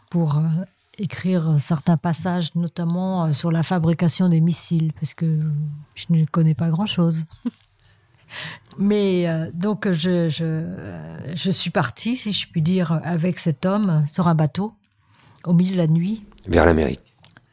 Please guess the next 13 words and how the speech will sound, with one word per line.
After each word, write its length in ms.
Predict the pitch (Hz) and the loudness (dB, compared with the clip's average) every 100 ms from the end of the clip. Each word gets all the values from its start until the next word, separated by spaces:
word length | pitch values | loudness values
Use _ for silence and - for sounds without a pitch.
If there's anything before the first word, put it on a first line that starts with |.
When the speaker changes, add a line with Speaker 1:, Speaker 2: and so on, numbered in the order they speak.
| 156 | -12
Speaker 1:
Vers 180 | 160 165 | 0 2
l'Amérique. 400 | 165 143 135 123 _ _ _ _ _ _ - - - 170 - 170 | 4 2 2 -2 _ _ _ _ _ _ -20 -20 -20 -20 -20 -8
Et, 540 | 208 202 196 190 196 - | 0 2 2 2 0 -2
euh, 480 | 202 190 185 180 190 - | -2 0 2 0 -2 -4
quand 140 | 208 | -2
j'ai 180 | 185 185 | 0 0
commencé 760 | - 196 196 175 - 202 196 190 | 0 0 2 0 0 0 0 0
à 140 | 185 | 0
écrire, 460 | 170 - - 190 185 | 0 -2 -2 0 0
je 140 | 175 | 2
ne 100 | 170 | 2
savais 280 | - 180 165 | 2 0 0
pas 480 | - 190 185 196 | -2 -4 -2 -2